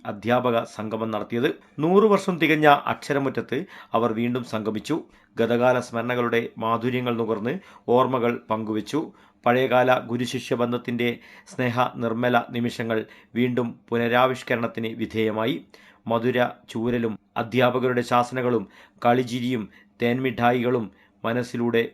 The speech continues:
ഓടിമറഞ്ഞു. എൺപത്തിയഞ്ച് വയസ്സ് കഴിഞ്ഞ പൂർവ്വ വിദ്യാർത്ഥികൾ വരെ സംഗമത്തിന്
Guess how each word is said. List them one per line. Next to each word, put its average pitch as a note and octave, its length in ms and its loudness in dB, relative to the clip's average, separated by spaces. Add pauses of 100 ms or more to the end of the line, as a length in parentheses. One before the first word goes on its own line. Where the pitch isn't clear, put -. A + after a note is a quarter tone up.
(140)
ഓടിമറഞ്ഞു. A2+ 480 0 (460)
എൺപത്തിയഞ്ച് B2+ 720 0
വയസ്സ് B2 300 0
കഴിഞ്ഞ A#2+ 240 0 (400)
പൂർവ്വ B2 320 0
വിദ്യാർത്ഥികൾ A#2+ 580 0
വരെ A#2 160 0 (200)
സംഗമത്തിന് A2+ 540 -4